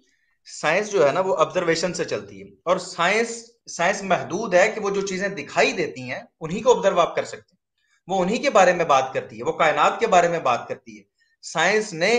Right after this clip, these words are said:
एक्चुअल जो साइंस है, उसने कभी खाल के कायनात को, अ, topic बनाया ही नहीं,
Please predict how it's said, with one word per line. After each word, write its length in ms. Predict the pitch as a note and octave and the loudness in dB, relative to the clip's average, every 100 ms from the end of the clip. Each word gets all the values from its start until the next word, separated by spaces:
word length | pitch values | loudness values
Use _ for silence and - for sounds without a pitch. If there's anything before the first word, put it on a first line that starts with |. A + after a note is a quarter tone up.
| - | 0
एक्चुअल 360 | D#3+ - A3 G#3+ | -6 -2 2 2
जो 100 | F3 | 0
साइंस 400 | D3 C#3+ D3 D3+ | -2 -4 -2 2
है, 200 | E3+ G3 | 2 2
उसने 320 | - E3 G3+ | -4 -8 -6
कभी 240 | F#3+ E3+ G3 | -2 -2 -2
खाल 300 | E3+ C#3+ C#3+ | 2 2 2
के 140 | G3 | -4
कायनात 580 | F#3+ D3+ C3 B2+ C3+ - | 2 4 4 0 -2 -4
को, 360 | F3+ G#3+ G3+ _ _ - | -2 -2 -4 _ _ -4
अ, 320 | D#3+ D3 - C#3 | 0 0 0 2
topic 380 | F#3 F3+ G#3 | 4 6 4
बनाया 300 | F3+ F3 G3+ | 4 6 6
ही 60 | A3+ | 6
नहीं, 280 | D#3+ - | -2 -8